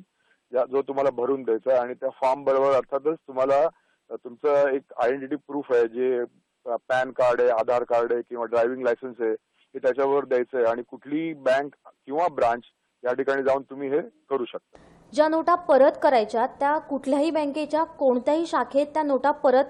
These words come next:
Speaker 2: करता येतील का?
Speaker 1: कुठल्याही बँकेत जाऊन तुम्ही, म, चार हजार पर्यंतची जी आप-, आपल्या नोटा आहेत या तुम्ही बदलू शकता. तर लोकांनी उगीचच सगळीकडे जाऊन गर्दी करायचं काही कारण नाहीये.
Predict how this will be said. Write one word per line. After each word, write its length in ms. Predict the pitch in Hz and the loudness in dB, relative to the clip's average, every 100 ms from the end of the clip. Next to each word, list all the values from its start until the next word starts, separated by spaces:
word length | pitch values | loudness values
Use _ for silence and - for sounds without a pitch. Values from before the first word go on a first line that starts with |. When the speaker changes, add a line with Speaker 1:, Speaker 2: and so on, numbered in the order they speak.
| - | 0
Speaker 2:
करता 260 | 262 240 277 | 0 4 2
येतील 300 | 247 202 185 | 2 0 -8
का? 180 | 165 123 _ _ _ _ | -8 -10 _ _ _ _
Speaker 1:
कुठल्याही 400 | 131 - 160 170 | -18 -2 2 2
बँकेत 380 | 147 143 135 156 | 2 -2 -2 -6
जाऊन 440 | 139 139 147 160 | 0 0 0 -4
तुम्ही, 500 | 156 139 156 165 175 - _ _ - | -12 -10 -6 -6 -6 -10 _ _ -4
म, 320 | 123 120 120 120 | 0 2 2 0
चार 460 | _ _ 135 143 | _ _ 0 2
हजार 180 | 151 151 | 4 2
पर्यंतची 540 | 143 143 139 143 143 | 2 -2 -4 -6 -6
जी 300 | 139 147 151 - | -10 -12 -18 -8
आप-, 180 | 131 117 - | -4 -4 -6
आपल्या 260 | 127 143 | -8 -6
नोटा 260 | 139 131 147 | -6 -4 0
आहेत 180 | 135 120 139 | 2 0 0
या 120 | 127 | -2
तुम्ही 260 | 127 135 151 139 _ | -2 -10 -12 -14 _
बदलू 320 | 123 127 143 | -6 -4 -6
शकता. 420 | - 110 - 92 - _ _ _ _ 131 | -6 -8 -6 -10 -10 _ _ _ _ -20
तर 360 | - _ 139 | -20 _ -8
लोकांनी 520 | 135 127 143 156 160 156 | -4 -2 -2 -2 -2 -2
उगीचच 340 | 139 151 160 | -2 -2 -2
सगळीकडे 480 | 160 147 143 160 156 | -2 0 0 0 2
जाऊन 200 | 147 151 | 2 2
गर्दी 260 | 131 127 | -2 0
करायचं 320 | 143 147 135 151 | 0 0 0 0
काही 220 | 127 156 | 0 2
कारण 300 | 143 135 131 | 2 2 -2
नाहीये. 320 | 120 120 | -4 -4